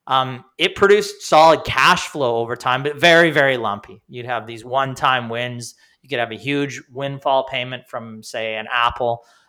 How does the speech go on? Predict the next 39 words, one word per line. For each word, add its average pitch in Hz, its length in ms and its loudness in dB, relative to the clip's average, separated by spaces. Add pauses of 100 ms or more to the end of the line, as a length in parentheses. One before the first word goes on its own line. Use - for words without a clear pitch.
(120)
um, 120 400 0 (100)
which, 131 300 -6
you 123 100 -10
know, 110 140 -6
would 107 260 -14
juice 131 300 -8
results 123 440 -2
in 123 80 -10
a 113 80 -12
current 123 440 -10
quarter. 156 460 4 (280)
But 180 260 2 (220)
the 156 100 -2
market 170 400 4
never 151 280 2
valued 131 460 2
that 123 220 2
highly. 120 440 0
Many 127 300 -6
of 120 60 -8
these 117 180 -10
patent 113 340 -4
troll 113 200 -6
businesses 110 580 -12
that, 117 200 -20
that 113 120 -6
are 123 260 2
dwindling 113 460 -10
off 107 260 -4
the 135 60 -20
market 110 380 -10
now, 110 220 -6
there 107 120 -12
was 110 220 -10
a - 20 -14
time 107 460 -8
where 107 120 -12
they 104 160 -12
were, 104 280 -16